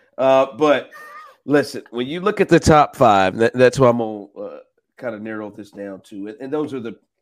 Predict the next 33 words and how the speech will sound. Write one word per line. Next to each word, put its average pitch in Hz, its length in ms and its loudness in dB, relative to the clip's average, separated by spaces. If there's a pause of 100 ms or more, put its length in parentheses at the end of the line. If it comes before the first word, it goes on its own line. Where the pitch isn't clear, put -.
(160)
the 147 240 -16
premium 127 520 -4
picks, 95 300 -14
the 113 120 -16
top 117 320 -6
three 120 160 -10
rounds. 87 500 -16 (560)
Um, 113 400 -8 (720)
they 120 100 -10
go 117 160 -10
to - 180 -20 (140)
McDuffie, 127 720 -6
the 113 80 -14
quarterback 131 500 0
out 123 80 2
of 113 60 2
Washington 117 480 -2
at 113 100 -14
twenty-one. 104 640 -14 (500)
Karlaftis, 120 760 -8
the 113 100 -14
defensive 113 540 -16
end 113 200 -6
we 110 80 -10
talked 110 280 -10
about 110 260 -10
out 110 140 -10
of 110 100 -18
Purdue, 104 380 -14 (420)
the 123 80 -20
pass 113 400 -12
rusher. 95 260 -18
Those 107 440 -10